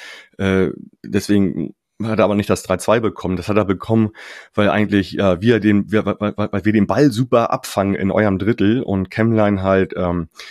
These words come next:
das Ding auf Saad durchgeht und der geht all in mit, mit, äh, mit großem Risiko, mit Vollspann, haut er das Ding links oben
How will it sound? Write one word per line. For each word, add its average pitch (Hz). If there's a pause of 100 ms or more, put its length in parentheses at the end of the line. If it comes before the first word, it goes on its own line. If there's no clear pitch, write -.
(180)
das 101
Ding 113
auf 95
Saad 113
durchgeht 98
und 101
der 101
geht 101
all 101
in 110
mit, 80
mit, 104
äh, 98
mit 101
großem 117
Risiko, 139
mit 120
Vollspann, 117
haut 107
er 104
das 98
Ding 101
links 107
oben 92